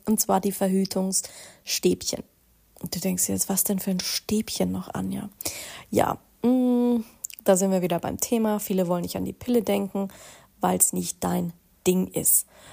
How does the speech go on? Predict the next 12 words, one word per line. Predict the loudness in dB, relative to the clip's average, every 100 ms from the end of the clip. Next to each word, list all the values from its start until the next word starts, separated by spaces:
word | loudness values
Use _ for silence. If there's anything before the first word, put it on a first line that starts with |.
| -20 -18
Verhütungsstäbchen | 0 4 4 4 2 -2 0 0 0 -2 -2 0
ist | 0 0
ein | 0 0
hormonelles | 0 0 0 0 0 0 0 0 -2 -6 _
Langzeitverhütungsmittel, | 2 4 4 0 0 0 0 -4 -6 -6 -4 -4 -6 -4 -4 -4 -2
das | 0 0
dir | -2 -4
die | -4 -6 -10 -20 -20 _
täglichen | 0 0 -2 -2 -2
Sorgen | 2 4 4 2
um | -2 -4
Verhütung | -2 -4 -4 0 0 0 2 4 4